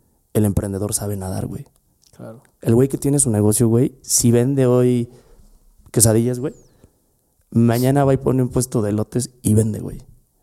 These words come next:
Speaker 1: sea, es un güey que ya está acostumbrado a
Speaker 2: Lo
Speaker 1: chingar,
Speaker 2: sabe
Speaker 1: güey.
Speaker 2: hacer.
Speaker 1: Es correcto, güey. Y un empleado no, güey. O sea, ¿cómo era cuando estabas en el em-? No mames, ya no te van a dar el seguro.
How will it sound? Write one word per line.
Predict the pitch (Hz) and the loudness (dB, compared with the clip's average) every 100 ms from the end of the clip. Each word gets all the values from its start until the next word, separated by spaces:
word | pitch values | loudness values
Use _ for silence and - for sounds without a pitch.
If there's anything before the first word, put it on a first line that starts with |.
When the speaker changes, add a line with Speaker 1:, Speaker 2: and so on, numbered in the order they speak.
| - | -2
Speaker 1:
sea, | 139 143 | 2 2
es | - - | 2 0
un | 151 | 2
güey | 147 | 2
que | 143 135 | 2 0
ya | 131 | 0
está | 120 143 | 0 -2
acostumbrado | - - 113 110 110 120 | -4 -4 -2 0 0 2
a | 123 | 0
Speaker 2:
Lo | |
Speaker 1:
chingar, | - 107 123 | -2 -6 -4
Speaker 2:
sabe | 127 135 | -4 -4
Speaker 1:
güey. | 117 | -6
Speaker 2:
hacer. | - 120 - - - - | -8 -12 -14 -20 -20 -10
Speaker 1:
Es | - | -10
correcto, | - - - - - | -8 -8 -6 -6 -6
güey. | - - | -6 -2
Y | 110 | 2
un | 113 | 2
empleado | 107 117 110 110 | 0 -4 -4 -6
no, | 120 | -8
güey. | - - 151 | -8 -12 -10
O | - | -4
sea, | 131 131 | -4 -2
¿cómo | 156 175 | -2 2
era | 156 160 170 | 2 0 -2
cuando | - 110 | -2 -2
estabas | - 120 120 | -2 -10 -10
en | 110 | -8
el | 107 | -8
em-? | - | -6
No | 156 | -4
mames, | 151 90 - - - | -4 -6 -6 -8 -8
ya | - | -4
no | 160 | -4
te | 180 139 | -2 -2
van | 143 | -2
a | 156 | 0
dar | 151 | 0
el | 156 | 0
seguro. | - 120 139 127 | 0 2 4 2